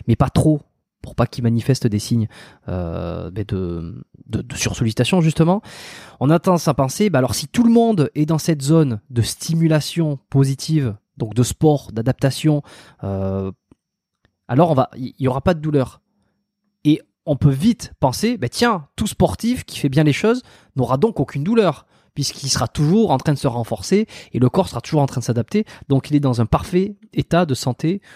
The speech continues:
ou ligne de santé optimale. Mais ça, ça a sa limite quand on va, quand on, on retrouve justement des sportifs qui, eux, ont des douleurs. Alors,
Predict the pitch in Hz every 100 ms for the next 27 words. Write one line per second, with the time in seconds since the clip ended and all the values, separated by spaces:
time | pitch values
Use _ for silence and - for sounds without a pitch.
0 | - - 120 190 190 131 127 135 127 151
1 | - 139 120 120 _ _ _ _ _ _
2 | - - - - 143 247 285 - 156 165
3 | 151 208 - 151 143 135 131 127 120 117
4 | 117 120 - 117 87 110 113 - 185 131
5 | 151 165 110 - - - - - - 185
6 | 143 120 120 156 240 - - - 160